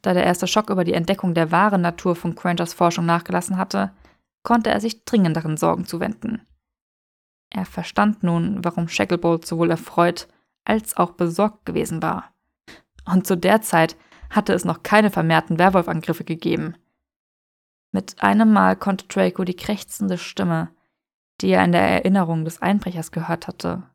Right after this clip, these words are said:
wieder zuordnen. Er hatte sie fünfzehn Jahre lang nicht gehört.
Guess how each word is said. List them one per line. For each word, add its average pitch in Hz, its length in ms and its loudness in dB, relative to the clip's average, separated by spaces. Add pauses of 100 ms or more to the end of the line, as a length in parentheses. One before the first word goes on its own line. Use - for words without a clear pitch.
(220)
wieder 175 400 -4
zuordnen. - 880 -8 (1080)
Er 180 200 -2
hatte 190 220 -6
sie 185 160 -6
fünfzehn 226 640 -2
Jahre 170 260 0
lang 160 300 -4
nicht - 280 -14
gehört. - 680 -10